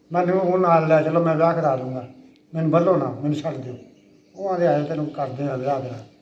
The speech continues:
ਉਹਨਾਂ ਨੂੰ ਪਤਾ ਸੀ ਕੀ ਬਣ ਗਿਆ। ਉਹਨਾਂ ਨੇ ਜਾ ਕੇ ਤੇ ਉਹ ਸਿਰਤਾ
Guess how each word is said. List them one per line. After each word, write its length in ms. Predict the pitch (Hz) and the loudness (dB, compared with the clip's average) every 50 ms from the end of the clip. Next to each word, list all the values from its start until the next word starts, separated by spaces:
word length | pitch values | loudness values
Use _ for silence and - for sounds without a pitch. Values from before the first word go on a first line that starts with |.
| _ _ _ _ - | _ _ _ _ -16
ਉਹਨਾਂ 560 | 330 320 349 359 381 381 370 392 359 - 247 262 | -10 -8 -4 -4 -2 -2 0 0 0 0 2 2
ਨੂੰ 80 | 254 | 2
ਪਤਾ 300 | 240 240 226 202 165 190 | 2 2 2 2 2 0
ਸੀ 80 | 214 202 | -2 -4
ਕੀ 220 | - 196 190 185 | -4 -2 -2 0
ਬਣ 200 | 175 165 160 160 | 0 2 2 2
ਗਿਆ। 280 | 151 151 151 151 - - - - - - - - - - - _ _ _ _ _ _ _ _ _ _ _ - - - - - - - - - - - - - - - - - - _ _ _ _ _ _ - | 2 2 2 0 -2 -6 -14 -18 -20 -20 -20 -20 -20 -20 -20 _ _ _ _ _ _ _ _ _ _ _ -20 -20 -20 -6 -2 0 2 2 2 0 0 -4 -8 -12 -16 -20 -20 -20 _ _ _ _ _ _ -10
ਉਹਨਾਂ 240 | - 202 214 226 | -6 -4 -2 -2
ਨੇ 60 | 220 196 | 0 2
ਜਾ 220 | 175 175 156 151 | 4 4 4 4
ਕੇ 160 | 143 147 147 | 2 0 -2
ਤੇ 340 | 139 135 131 113 - - - - - - - - _ _ _ _ _ _ _ _ _ _ - - _ _ _ _ - | -4 -4 -6 -8 -10 -12 -16 -20 -20 -20 -20 -20 _ _ _ _ _ _ _ _ _ _ -20 -20 _ _ _ _ -12
ਉਹ 120 | 143 135 127 | -12 -10 -8
ਸਿਰਤਾ 600 | - 143 143 139 - 175 170 175 170 - - | -6 -6 -6 -2 2 2 2 2 2 -2 -8